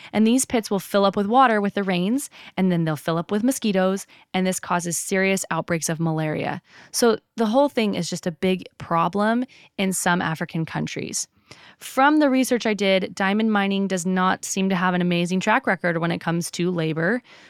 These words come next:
Child labor is still not uncommon, even today. In Angola, some say that up to forty-six percent of miners are between the ages of five and sixteen.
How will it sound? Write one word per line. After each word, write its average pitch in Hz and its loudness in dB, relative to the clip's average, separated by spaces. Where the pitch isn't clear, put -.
Child 208 4
labor 196 2
is 190 0
still 190 2
not 185 2
uncommon, 214 0
even 185 -2
today. 175 -4
In 214 0
Angola, 202 2
some 233 -2
say 190 -2
that 180 -2
up 214 -2
to 202 -2
forty-six 196 -2
percent 180 -2
of 175 -4
miners 170 -4
are 160 -6
between 165 -6
the 170 -6
ages 156 -6
of 147 -4
five 147 -4
and 156 -4
sixteen. - -10